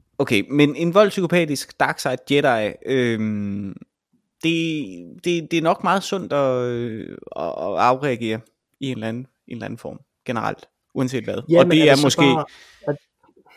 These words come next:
Speaker 2: er det så bare afreagering, eller er der noget katarsisk ved det? Tror du, man bliver renset, eller får man bare afløb for noget? Altså, er det en
Speaker 1: Jeg tror
Speaker 2: ventil?
Speaker 1: kun, du bliver, jeg tror
Speaker 2: Er det
Speaker 1: altså, dramateoretisk,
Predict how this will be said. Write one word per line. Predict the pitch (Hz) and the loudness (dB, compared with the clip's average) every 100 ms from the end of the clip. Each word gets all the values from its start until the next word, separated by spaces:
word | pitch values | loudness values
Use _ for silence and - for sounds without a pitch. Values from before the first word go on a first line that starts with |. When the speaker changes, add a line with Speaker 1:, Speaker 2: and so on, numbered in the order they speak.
| - - | -20 -8
Speaker 2:
er | 127 | -6
det | 127 | -4
så | |
bare | 143 143 | -2 0
afreagering, | 165 196 147 151 127 | 2 2 0 -2 -4
eller | 117 113 | -6 -4
er | 147 | -2
der | 160 | 0
noget | 127 113 | 0 -2
katarsisk | 113 - 214 165 110 - | -10 -10 -8 -8 -12 -12
ved | 107 | -14
det? | 107 117 | -14 -14
Tror | - | -10
du, | 120 | -8
man | 107 | -8
bliver | 107 110 | -10 -8
renset, | 131 190 - | -4 -4 -4
eller | 160 117 | -4 -4
får | - | -6
man | 107 | -10
bare | 117 - | -10 -4
afløb | 160 175 113 | -2 -2 -6
for | - | -6
noget? | 113 | -6
Altså, | 107 107 | -6 -6
er | |
det | 104 | -8
en | 104 101 | -10 0
Speaker 1:
Jeg | 156 | 2
tror | 156 | 6
Speaker 2:
ventil? | 175 | 6
Speaker 1:
kun, | 175 165 | 6 4
du | |
bliver, | 170 - 135 - | 0 2 0 4
jeg | 139 | 0
tror | - 165 147 | 4 4 4
Speaker 2:
Er | |
det | 135 - _ 127 - _ _ _ _ _ - - - - _ _ _ - - - - - - _ _ _ - | 0 -8 _ -18 -18 _ _ _ _ _ -20 -20 -20 -20 _ _ _ -20 -18 -18 -20 -20 -20 _ _ _ -4
Speaker 1:
altså, | - 139 | -2 -2
dramateoretisk, | - - 214 240 - 156 127 113 - - - | 2 8 10 8 4 2 2 2 0 -10 -14